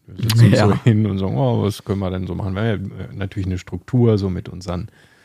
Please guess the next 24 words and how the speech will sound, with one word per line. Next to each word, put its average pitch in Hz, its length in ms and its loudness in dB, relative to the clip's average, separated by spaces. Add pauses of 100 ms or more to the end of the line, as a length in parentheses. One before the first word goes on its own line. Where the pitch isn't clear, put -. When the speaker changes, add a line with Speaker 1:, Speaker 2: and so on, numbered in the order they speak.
(580)
Speaker 1:
guten 92 300 -6
Nachrichten 92 1000 -2
und 87 160 -8
dem 87 160 -8
Quiz - 420 -2
und 92 160 -10
so 98 160 -8
weiter, 90 380 0
ne? 95 180 -2
Aber 95 240 -2
ansonsten, 101 500 -4
was 98 120 -2
so 98 100 -4
die 147 180 -4
Inhalte 117 380 0
sind, 110 280 -4
das 101 180 -8
überlegen 95 340 -4
wir 92 60 -2
uns - 160 -8
meistens 90 320 -8
eigentlich - 240 -10
beim 92 140 -6
Frühstück. - 520 -10